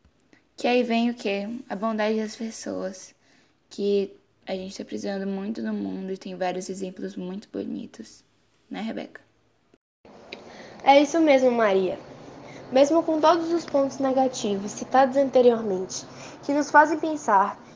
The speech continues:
Speaker 2: que o Brasil e o mundo não vão sair desse cenário caótico de pandemia tão cedo,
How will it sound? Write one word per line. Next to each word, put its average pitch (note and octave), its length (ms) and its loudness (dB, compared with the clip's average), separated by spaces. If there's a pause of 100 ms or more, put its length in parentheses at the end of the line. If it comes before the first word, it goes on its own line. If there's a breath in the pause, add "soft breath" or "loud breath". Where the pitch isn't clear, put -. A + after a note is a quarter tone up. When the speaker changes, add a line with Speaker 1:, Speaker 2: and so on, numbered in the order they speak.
(100)
Speaker 2:
que C#4 80 -4
o - 20 0
Brasil A#3+ 640 6
e C4+ 100 0
o D#4 80 4
mundo A#3 400 2
não G#3+ 160 2
vão A#3+ 220 2
sair C4+ 320 4
desse A#3+ 260 0
cenário G3 440 0
caótico G#3+ 600 2
de G#3+ 120 -6
pandemia G3 680 -4
tão G#3+ 160 -2
cedo, A3 400 2